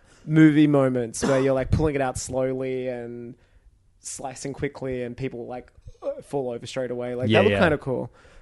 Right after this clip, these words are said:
Speaker 1: But I'm curious to see more. I don't know if I loved it. I don't think I loved it.
Speaker 2: I reckon the story is gonna be tedious as fuck.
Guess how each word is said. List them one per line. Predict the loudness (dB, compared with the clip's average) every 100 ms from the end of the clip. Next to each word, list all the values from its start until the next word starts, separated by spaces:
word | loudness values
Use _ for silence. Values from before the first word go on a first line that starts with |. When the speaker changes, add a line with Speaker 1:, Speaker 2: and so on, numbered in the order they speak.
| 0
Speaker 1:
But | 6 6
I'm | 4
curious | -6 -4 -4
to | -6
see | -2 0
more. | 2 4 4 4 2 0 -2
I | 0
don't | 2
know | 2
if | 2 0
I | 0
loved | -2 -4 -4 -4
it. | -6 -8 _ _ 2
I |
don't | 4 4
think | 0
I |
loved | -2 -4 -4
it. | -6 -2
Speaker 2:
I | 0
reckon | 2 2
the |
story | 0 2 4 2
is | 0
gonna | -4
be | -8
tedious | -8 -8 -6 -8 -12
as | -18
fuck. | -18 -18 -20 -20